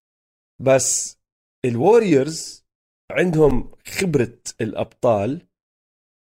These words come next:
ومع إنه ال-، الجريزليز لعبوا شوط تاني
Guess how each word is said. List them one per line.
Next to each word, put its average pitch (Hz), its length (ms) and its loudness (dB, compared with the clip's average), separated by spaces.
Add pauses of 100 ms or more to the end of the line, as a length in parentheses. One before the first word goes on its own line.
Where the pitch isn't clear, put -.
(120)
ومع 139 300 2 (100)
إنه 170 520 2 (460)
ال-، 123 400 0 (300)
الجريزليز 123 960 -4
لعبوا 160 400 0
شوط 180 420 -2
تاني 147 520 2